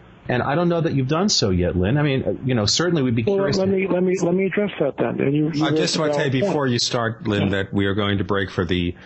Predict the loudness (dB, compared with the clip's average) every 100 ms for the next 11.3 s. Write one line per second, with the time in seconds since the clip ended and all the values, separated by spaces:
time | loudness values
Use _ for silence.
0 | -20 -20 -20 -10 -4 -2 0 0 0 0
1 | 0 -2 -2 -2 -2 -4 -2 -2 -2 -2
2 | 0 -2 -2 -2 -4 -4 -2 0 0 -2
3 | -2 -2 0 0 0 -2 0 0 0 0
4 | 0 0 0 2 0 0 0 -2 -2 -2
5 | -2 -2 -2 -2 -2 -2 -2 -4 -4 -4
6 | -4 -4 -6 -6 -6 -6 -8 -10 -20 -20
7 | -14 -4 -4 -2 -4 -6 -18 -18 -12 -8
8 | -4 -2 -4 -6 -16 -20 -6 -2 0 0
9 | 0 0 0 0 0 0 0 -2 0 -2
10 | 0 0 0 0 -2 -2 -2 -2 -8 -6
11 | -2 0 0